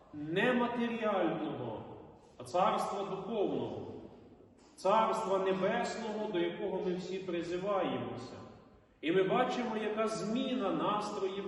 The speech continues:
натовпу. Сьогодні на-, натовп радіє, тому що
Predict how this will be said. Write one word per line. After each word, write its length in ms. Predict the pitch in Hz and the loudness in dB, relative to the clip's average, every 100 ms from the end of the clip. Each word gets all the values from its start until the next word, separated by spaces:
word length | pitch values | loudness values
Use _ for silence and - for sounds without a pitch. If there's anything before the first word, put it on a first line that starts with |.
| 196 | -2
натовпу. 640 | 190 160 - 123 - - - - - - - - | -2 -2 -4 -6 -6 -10 -12 -16 -20 -20 -20 -14
Сьогодні 720 | - 185 180 - 214 233 233 196 | 0 2 4 4 4 2 0 0
на-, 400 | 202 202 196 190 | 0 2 2 2
натовп 640 | 196 220 233 226 220 214 185 | 2 4 4 2 -2 -2 -2
радіє, 720 | 202 - 240 240 196 123 - - | 0 0 0 -2 -2 -2 -4 -6
тому 280 | 131 160 185 - | -6 -4 -4 -4
що 340 | 170 170 - | 0 2 2